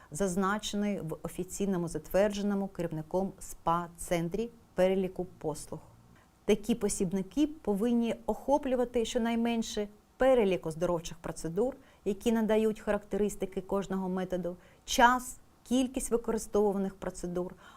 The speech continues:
обладнання, яке забезпечує потрібні параметри, опис практичного застосування кожного методу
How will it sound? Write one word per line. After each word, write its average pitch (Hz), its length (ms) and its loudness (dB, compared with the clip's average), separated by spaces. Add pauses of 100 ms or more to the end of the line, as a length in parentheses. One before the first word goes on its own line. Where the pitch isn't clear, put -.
(100)
обладнання, 220 760 6
яке 202 220 0
забезпечує 202 680 0
потрібні 190 520 -2
параметри, 180 680 -4 (520)
опис 262 320 6
практичного 196 920 0 (280)
застосування 202 960 2
кожного 170 480 2
методу 247 520 0